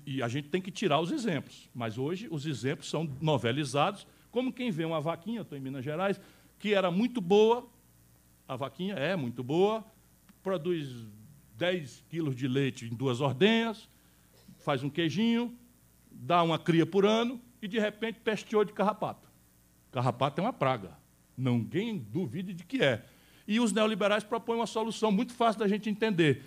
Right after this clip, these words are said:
Senta um tiro na testa da vaca. Tei! A vaca, pum, os carrapatos morrem.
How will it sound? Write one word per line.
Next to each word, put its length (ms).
Senta 460
um 80
tiro 280
na 140
testa 320
da 140
vaca. 280
Tei! 360
A 100
vaca, 240
pum, 380
os 120
carrapatos 500
morrem. 340